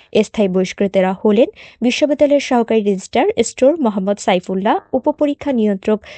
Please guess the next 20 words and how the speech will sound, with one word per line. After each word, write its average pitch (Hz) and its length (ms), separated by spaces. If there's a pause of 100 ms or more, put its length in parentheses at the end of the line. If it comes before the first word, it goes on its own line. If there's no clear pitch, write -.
(140)
মিকাইল 226 400
ইসলাম 214 440 (100)
ও 220 140
সিনিয়র 285 460
মেডিকেল 202 480
অফিসার 247 500
ডাক্তার 220 400 (220)
অভিষেক 262 440
বিশ্বাস। 185 600
এছাড়া 220 340
বিশ্ববিদ্যালয়ের 254 680 (300)
উপরেজিস্ট্রার 269 720
ফারজানা 190 480
ইসলাম, 233 440 (100)
নজরুল 240 400
ইসলাম 262 360 (140)
ও 202 200 (280)
উপপরিচালক 254 800
পৈয়কে 269 580 (220)
সামা-, 277 480